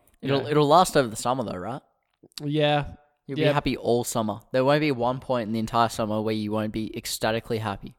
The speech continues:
Speaker 1: Yeah, then the winter will just be, you know, depressing.
Speaker 2: The whole of winter,
Speaker 1: I'll
Speaker 2: you're
Speaker 1: just be
Speaker 2: gonna
Speaker 1: despondent.
Speaker 2: <laughs> be suicidal.
Speaker 1: Yeah, especially when Trump wins, so.
Speaker 2: Oh, shit, yeah.
Speaker 1: <laughs>
Speaker 2: Um,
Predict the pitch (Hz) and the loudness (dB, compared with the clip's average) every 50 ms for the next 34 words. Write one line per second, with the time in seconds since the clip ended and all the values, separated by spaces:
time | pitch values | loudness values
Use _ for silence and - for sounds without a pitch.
0 | _ - 151 156 156 156 175 185 190 165 151 160 160 147 147 139 139 135 123 123 | _ -8 -6 -6 -4 -4 -4 -4 -4 -4 -4 -4 -4 -6 -6 -4 -4 -4 -4 -6
1 | 135 127 - - 135 123 113 110 107 110 113 - _ _ _ _ _ _ 185 135 | -6 -8 -6 -8 -6 -6 -4 -4 -6 -8 -10 -12 _ _ _ _ _ _ -10 -8
2 | 120 110 120 120 113 - 123 - - - - 120 120 131 135 127 147 143 139 139 | -8 -8 -8 -8 -6 -8 -6 -6 -6 -6 -6 -6 -4 -4 -2 4 4 6 6 6
3 | 131 120 131 123 120 - - 117 113 117 110 113 117 117 117 113 110 107 - - | 2 2 -2 -2 -2 -4 -4 -4 -4 -4 -4 -2 -2 -2 -2 -2 -2 -4 -6 -8
4 | - 123 113 110 107 110 113 135 123 123 120 131 135 117 127 120 131 123 - - | -8 -10 -8 -8 -10 -8 -6 -4 -4 -4 -4 -4 -4 -4 -4 -6 -4 -4 -2 -2
5 | 135 117 117 - - 117 107 107 110 113 110 - - - - - - - 156 143 | -2 -2 -4 -4 -4 -4 -4 -4 -4 -6 -10 -12 -18 -20 -20 -20 -18 -8 -4 -2
6 | 139 135 127 - 151 139 151 143 135 - - 135 127 113 - 131 120 117 113 110 | -2 -2 2 0 0 2 2 -2 -2 -4 -4 -6 -4 -4 -4 -6 -6 -6 -10 -12
7 | - - - 117 110 107 107 107 - _ _ _ _ _ _ - 135 143 113 107 | -16 -12 -10 -8 -8 -8 -10 -12 -16 _ _ _ _ _ _ 2 2 2 2 2
8 | - - - - 123 120 - - - - - - - - - - - - - 135 | -2 -8 -6 -4 -2 -2 -4 -4 -8 -14 -14 -12 -12 -14 -14 -18 -16 -12 -8 -8
9 | 123 110 135 123 117 113 113 | -6 -4 -2 -2 -2 -2 -4